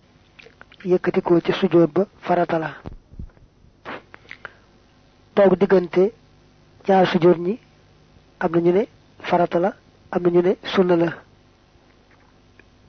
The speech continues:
Wa salaamun ak sëlmal. Wa innama yujisiw, naka dana doy, assalaamu aleykum.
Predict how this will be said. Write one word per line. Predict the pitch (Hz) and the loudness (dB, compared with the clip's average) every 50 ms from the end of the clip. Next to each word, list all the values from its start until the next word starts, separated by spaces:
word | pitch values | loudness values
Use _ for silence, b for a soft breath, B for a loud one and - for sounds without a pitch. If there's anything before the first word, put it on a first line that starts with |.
| _ _ _ _ b b b b b b b b b b b b b b b _ _ _ _ _ _ _ - | _ _ _ _ b b b b b b b b b b b b b b b _ _ _ _ _ _ _ -2
Wa | - 180 | -2 -2
salaamun | - - 185 175 180 180 175 180 185 196 190 160 - _ _ - | -2 0 -2 -2 0 0 0 2 2 0 -2 -2 -8 _ _ -10
ak | - 185 - _ - - - | -10 -10 -10 _ -12 -10 -2
sëlmal. | - 190 185 175 170 175 165 - - - _ _ _ _ _ _ _ _ _ _ _ _ _ _ _ _ _ _ _ _ _ _ - b b b b b b b b b b b b _ _ - | 2 2 2 2 2 -2 -2 -4 -8 -16 _ _ _ _ _ _ _ _ _ _ _ _ _ _ _ _ _ _ _ _ _ _ -20 b b b b b b b b b b b b _ _ -2
Wa | 180 202 - | -2 -2 0
innama | - 202 180 175 175 175 175 185 175 180 | -2 -4 -4 -2 -4 -2 0 0 2 2
yujisiw, | 180 175 160 156 170 - - 175 170 | 2 2 2 -2 -4 0 2 2 2
naka | 165 175 - - 175 | 2 0 -4 -2 -2
dana | 185 175 175 165 | -2 -2 0 2
doy, | 170 170 175 196 202 - _ _ _ _ _ - | 2 2 2 2 0 -4 _ _ _ _ _ -6
assalaamu | 208 185 - - - - - 185 175 175 175 175 175 170 175 175 | -4 -4 -4 -6 -10 -6 -4 -2 -2 -2 -2 -2 -2 0 0 0
aleykum. | 170 165 165 165 170 170 180 - - 196 196 190 | 0 -2 -4 -4 -4 -4 -4 -2 2 2 2 2